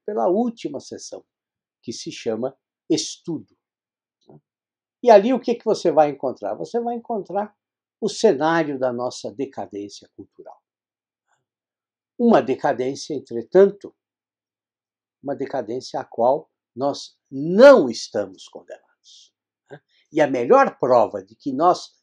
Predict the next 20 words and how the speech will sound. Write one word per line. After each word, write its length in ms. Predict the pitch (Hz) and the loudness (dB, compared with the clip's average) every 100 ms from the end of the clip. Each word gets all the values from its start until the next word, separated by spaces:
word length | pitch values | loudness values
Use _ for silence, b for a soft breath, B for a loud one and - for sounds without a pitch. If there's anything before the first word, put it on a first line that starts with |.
| _ | _
não 460 | 143 180 311 320 202 | -4 4 8 8 6
estamos 680 | - - - 180 135 104 | -4 -6 0 0 0 -12
condenados 880 | - 117 113 104 175 208 151 - _ _ _ | -14 -12 -10 -6 -4 -4 -8 -20 _ _ _
é 320 | 233 247 277 220 | 0 0 0 -4
exatamente 800 | 196 214 254 - 175 185 202 | 0 0 0 -2 -4 -4 -4
este 240 | 214 214 - | -10 -10 -16
próprio 460 | - 156 175 - | -4 -2 -2 -6
livro, 260 | 104 95 _ _ _ _ _ _ _ _ _ _ | -20 -20 _ _ _ _ _ _ _ _ _ _
né? 100 | - - | -20 -12
Um 140 | 127 | -6
livro 240 | 143 180 | -4 -4
escrito 460 | 131 - 160 170 - | -10 -6 -4 -4 -4
por 160 | - 139 | -10 -8
um 100 | 107 | 0
homem 440 | 139 175 131 92 _ _ _ _ _ | 4 4 2 -8 _ _ _ _ _
de 140 | 120 | -14
coragem 680 | - 127 135 170 156 147 - _ | -6 -4 0 0 -2 -6 -16 _
inquestionável. 1000 | 247 262 226 - 143 - 123 98 87 - _ _ _ _ _ _ _ - | -2 -2 -2 -4 -8 -8 -16 -16 -20 -20 _ _ _ _ _ _ _ -8
Por 140 | 175 | -8
quê? 200 | _ 101 | _ -18